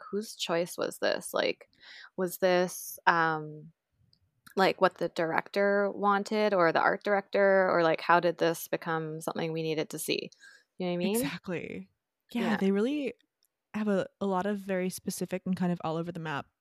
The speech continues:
Speaker 2: um, visual focuses that
Speaker 1: Mm-hmm.
Speaker 2: not many of them seem to coincide. They're just, like,
Speaker 1: Yeah.
Speaker 2: popping up left and right. And you're like,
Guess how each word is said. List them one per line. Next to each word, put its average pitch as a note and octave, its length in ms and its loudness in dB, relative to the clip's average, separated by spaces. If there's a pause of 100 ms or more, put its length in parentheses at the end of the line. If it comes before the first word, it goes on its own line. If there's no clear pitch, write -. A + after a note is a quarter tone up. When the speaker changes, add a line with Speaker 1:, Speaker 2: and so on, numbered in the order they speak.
(160)
Speaker 2:
um, E3 540 -8
visual E3+ 360 -2
focuses - 920 -6
that F3+ 200 -4
Speaker 1:
Mm-hmm. G#3+ 460 0
Speaker 2:
not G#3 180 -4
many E3+ 220 -6
of E3+ 80 -8
them F3+ 160 -6
seem D#3+ 240 -12
to E3 80 -10
coincide. D#3 640 -10
They're D#3 120 -8
just, - 220 -16
like, - 180 -14 (140)
Speaker 1:
Yeah. G3 720 4 (380)
Speaker 2:
popping F3+ 360 -2
up D3+ 180 -4
left E3 220 -6
and D#3+ 100 -6
right. D#3+ 100 -4
And D#3+ 100 -12
you're F#3 100 -8
like, F3+ 180 -8